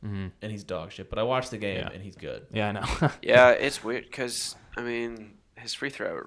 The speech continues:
Speaker 3: rate is only, he's only shooting fifty percent from thir-, frees, free throw from the
Speaker 2: Yeah.
Speaker 3: line, whatever. And that's,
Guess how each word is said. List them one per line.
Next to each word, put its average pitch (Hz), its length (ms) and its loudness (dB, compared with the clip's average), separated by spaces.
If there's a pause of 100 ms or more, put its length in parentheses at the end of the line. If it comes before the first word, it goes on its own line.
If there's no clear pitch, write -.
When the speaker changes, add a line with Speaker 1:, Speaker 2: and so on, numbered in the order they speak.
Speaker 3:
rate - 160 -10
is - 120 -12
only, - 220 -12
he's 110 200 -16
only 107 140 -8
shooting - 220 -14
fifty - 280 -14
percent - 400 -10
from - 160 -20
thir-, - 320 -18
frees, - 520 -10 (160)
free 110 240 -12
throw - 440 -16
from - 260 4
the 104 60 2
Speaker 2:
Yeah. 95 220 2
Speaker 3:
line, 82 60 -4
whatever. 76 260 -10 (440)
And - 120 -4
that's, 120 320 2